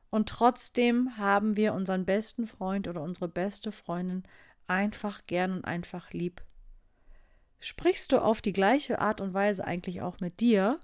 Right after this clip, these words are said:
Oder kann es vielleicht sein, dass du dir gegenüber eher strenger bist? Verzeihst du dir genauso schnell? Und hast du auch Mitgefühl mit dir selbst, wenn irgendwas nicht so gut gelaufen ist,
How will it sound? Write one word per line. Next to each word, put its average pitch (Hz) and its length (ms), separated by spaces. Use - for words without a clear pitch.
Oder 277 320
kann 277 220
es 254 140
vielleicht 220 320
sein, 208 360
dass 208 340
du 202 140
dir 226 260
gegenüber 202 640
eher 185 280
strenger 185 600
bist? - 500
Verzeihst 302 640
du 269 40
dir 226 200
genauso 208 560
schnell? 180 640
Und 208 180
hast 269 240
du - 80
auch 226 180
Mitgefühl 226 760
mit 214 200
dir 208 120
selbst, 196 380
wenn 214 120
irgendwas 196 420
nicht 214 200
so 208 100
gut 196 240
gelaufen 180 500
ist, 175 320